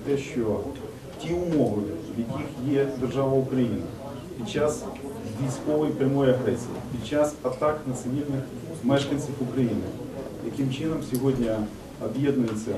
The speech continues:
громада, влада і працюють разом з гуманітарною місією. Нам дуже важливо сьогодні підтвердити, що не тільки гуманітарні вантажі, а й та грошова допомога,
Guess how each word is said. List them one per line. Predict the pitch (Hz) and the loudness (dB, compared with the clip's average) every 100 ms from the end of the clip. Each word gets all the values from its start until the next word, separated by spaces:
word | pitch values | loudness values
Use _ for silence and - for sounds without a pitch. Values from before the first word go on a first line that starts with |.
| 98 - - - - | -4 -10 -14 -12 -2
громада, | 123 135 151 156 151 - - - 123 113 101 | 2 4 2 -2 -6 -10 -16 -12 -12 -10 0
влада | 131 143 139 139 - - - - | 2 2 2 -2 -4 -8 -10 -6
і | 117 | -2
працюють | 113 113 123 113 139 123 123 | 0 0 -2 -4 0 0 2
разом | 127 117 107 | 2 2 0
з | |
гуманітарною | 120 110 107 107 110 | 0 -2 -2 -2 0
місією. | 107 - - - - - - - - - | 0 0 -2 -6 -8 -8 -10 -10 -12 -6
Нам | 120 123 | -2 2
дуже | 165 | 2
важливо | 160 147 160 160 139 | 0 0 4 4 4
сьогодні | 139 135 | 2 2
підтвердити, | 127 127 151 147 135 127 | 0 -2 2 2 2 0
що | 117 - | -2 2
не | 120 110 120 131 | 2 2 0 0
тільки | 170 - | 0 0
гуманітарні | 131 - 143 139 131 127 123 | 0 2 2 4 4 4 4
вантажі, | 117 123 107 - - - - - - | 2 0 -2 -4 -8 -12 -14 -10 -2
а | - | 0
й | |
та | - | 2
грошова | 311 - - 139 135 | 2 0 -2 -2 0
допомога, | 131 143 131 107 | 0 0 0 0